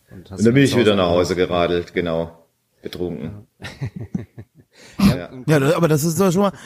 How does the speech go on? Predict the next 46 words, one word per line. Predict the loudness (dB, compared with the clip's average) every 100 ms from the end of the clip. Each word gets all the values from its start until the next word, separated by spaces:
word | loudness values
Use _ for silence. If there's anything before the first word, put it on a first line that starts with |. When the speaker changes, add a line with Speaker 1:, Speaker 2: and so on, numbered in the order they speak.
| -12
Speaker 3:
da | -2 0
hat, | 0 -2 -2
da | 2
hast | 2
du | 2
doch | 2
schon | 2
mal, | 2 0 -4 -10 -12 -12 -10
äh, |
auf | -10 -6 0
jeden | 2 2
Fall | 0
einen |
guten | 0 -4
Abend | -2 0 0
gehabt. | -2 -4 -4
Dann | -6
ist | -6 -6
doch, | -6 -8 -20 _ _ -20 -20 -20 -20 -20 _
ähm, | 2 4 4 4 2 2 -2 _ _ _ -20 -20 -20 -20 _
ja, | -2 -2 -4
äh, | -8
ich | -4 -2
bin, | 0 0 0
ich, | -4 -4 -2
ich, | -2
das | 0 -2
klang | 0 0 2
jetzt | 0 0 -2
eben | 0 0
so, |
ich, | 0 -2 -2
ich | -2 -2
greife | -4 -2 -2
jetzt | -4
schon | -2 0
mal |
ein | 0
bisschen | -2 -2 -2
vor, | 0 -2
das | -2
Speaker 1:
Ja. | -2
Speaker 3:
klang | 0 0
halt | 2 0 0
eben | -2 0 0
so, | 0 0 0 0 -2